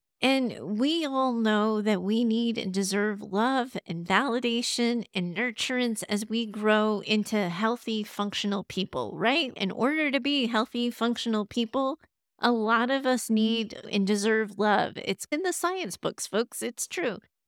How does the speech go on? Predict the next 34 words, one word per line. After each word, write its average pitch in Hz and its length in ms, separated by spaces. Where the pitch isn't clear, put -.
Just - 340
because 320 440
my 226 140
mom 208 440
died, 302 460
it - 180
didn't 427 400
mean 269 340
that 233 220
I 233 140
didn't 240 460
need 233 280
love 190 460
anymore. 175 680
And 349 380
it - 280
didn't 330 420
mean 277 340
that 220 180
because 254 400
my 233 160
mom 226 520
couldn't 240 420
do 214 200
it, 285 220
that 226 160
I 196 160
lost 196 420
my 208 180
one 202 460
shot 202 600
at 196 220
having 220 460
it, 311 240